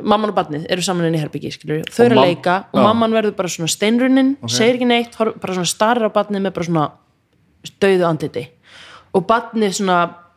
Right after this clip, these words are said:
Speaker 1: byrjar að, þú veist, eitthvað svona amra og byrjar eitthvað svona benda og vera eitthvað, "Sjáðu mamma", þú veist, kann ekki tala, en við erum að tala um svona lítil börn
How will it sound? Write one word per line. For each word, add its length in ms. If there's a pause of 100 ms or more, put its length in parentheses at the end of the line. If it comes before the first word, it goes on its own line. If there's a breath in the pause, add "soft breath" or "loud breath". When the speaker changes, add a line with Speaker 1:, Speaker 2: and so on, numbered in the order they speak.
(140)
Speaker 1:
byrjar 300
að, 160
þú 80
veist, 180
eitthvað 220
svona 220 (640)
amra 460 (200)
og 200 (380 soft breath)
byrjar 200
eitthvað 160
svona 160
benda 580
og 80
vera 100
eitthvað, 300
"Sjáðu 260
mamma", 300
þú 80
veist, 260 (120)
kann 120
ekki 140
tala, 280
en 140 (640)
við 60
erum 140
að 40
tala 160
um 60
svona 240
lítil 240
börn 220